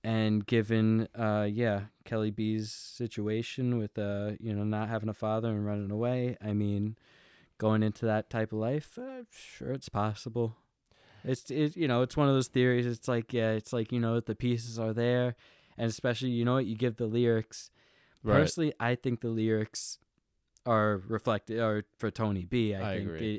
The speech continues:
Speaker 1: i-, in, in that song. Be-, I love the song and,
Speaker 2: Mm-hmm.
Speaker 1: and that sce-, great scene, but, um, yeah, the, uh,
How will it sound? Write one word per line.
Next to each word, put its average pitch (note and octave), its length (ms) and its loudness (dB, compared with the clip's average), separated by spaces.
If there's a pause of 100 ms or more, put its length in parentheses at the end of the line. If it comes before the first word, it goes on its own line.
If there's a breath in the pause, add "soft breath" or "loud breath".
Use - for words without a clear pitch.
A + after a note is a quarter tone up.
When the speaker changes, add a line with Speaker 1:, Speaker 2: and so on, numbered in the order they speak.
Speaker 1:
i-, - 40 0
in, G#2+ 340 -4
in B2 140 -4
that G#2 240 -4
song. G#2+ 280 -2
Be-, A#2 180 0
I A#2+ 180 2
love A#2+ 240 2
the G#2 80 -6
song A2 340 -2
and, A2+ 140 0
Speaker 2:
Mm-hmm. G2 100 -2
Speaker 1:
and A2 100 0
that G#2 140 -4
sce-, A2 420 -8
great G#2 220 -4
scene, G2+ 400 -10
but, C#3 180 -14
um, B2+ 260 -14 (880)
yeah, G#2 240 2
the, G2+ 260 0
uh, F#2+ 240 -2